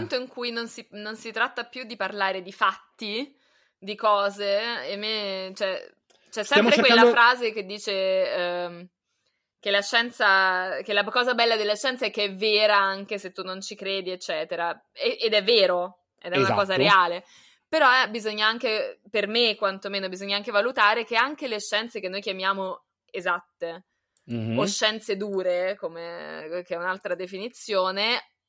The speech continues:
Speaker 1: oltre un certo limite si
Speaker 2: Sì.
Speaker 1: spingono nel territorio delle teorie.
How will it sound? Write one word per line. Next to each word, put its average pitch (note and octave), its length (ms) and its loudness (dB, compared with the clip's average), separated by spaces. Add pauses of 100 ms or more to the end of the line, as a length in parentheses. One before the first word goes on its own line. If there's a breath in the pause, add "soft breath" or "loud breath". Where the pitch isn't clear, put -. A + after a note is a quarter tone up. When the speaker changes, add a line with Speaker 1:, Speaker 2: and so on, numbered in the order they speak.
(140)
Speaker 1:
oltre F#4+ 580 2
un G#3+ 140 -4
certo B3 500 0
limite F#3+ 880 -4 (300)
si - 260 -6
Speaker 2:
Sì. - 140 -6
Speaker 1:
spingono B3 420 0
nel G3+ 180 -4
territorio G3 600 -4
delle F3 240 -6
teorie. F3 580 -6